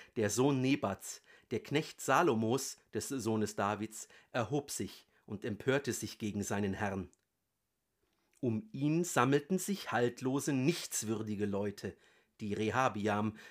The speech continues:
den Sohn Salomos, überlegen waren. Rehabiam war eben noch jung und zaghaft und konnte gegen sie nicht aufkommen.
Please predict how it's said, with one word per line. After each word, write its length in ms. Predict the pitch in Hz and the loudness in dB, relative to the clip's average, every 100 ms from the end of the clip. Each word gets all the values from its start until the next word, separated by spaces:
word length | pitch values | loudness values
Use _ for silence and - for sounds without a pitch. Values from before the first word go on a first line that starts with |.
| - | -8
den 300 | 107 101 95 | -2 0 0
Sohn 320 | 87 110 104 | 0 0 0
Salomos, 720 | 92 110 131 127 127 127 123 | 0 0 2 0 0 -2 -4
überlegen 560 | 120 - 156 170 104 95 | -6 -4 -2 -2 -2 -6
waren. 480 | 90 92 95 98 85 _ _ _ _ _ _ _ _ _ _ | -6 -6 -6 -8 -8 _ _ _ _ _ _ _ _ _ _
Rehabiam 920 | 110 110 95 175 175 107 107 104 110 - - | 0 0 2 0 -2 0 2 2 0 -2 -12
war 280 | 113 135 151 | -2 0 2
eben 340 | 127 135 151 151 | 0 0 0 0
noch 240 | 156 156 | -2 -4
jung 420 | 175 196 107 87 | 0 2 2 -2
und 320 | - 87 - | -6 -10 -10
zaghaft 640 | - 165 - 110 107 - - - | -2 0 0 -4 -6 -10 -20 -10
und 220 | - 143 - | -2 -2 2
konnte 340 | - 151 151 | 4 4 2
gegen 260 | 139 139 135 | 2 2 2
sie 140 | 143 | 0
nicht 300 | 139 131 - | -2 -4 -6
aufkommen. 600 | 95 - - 101 90 82 | -6 -8 -10 -6 -6 -8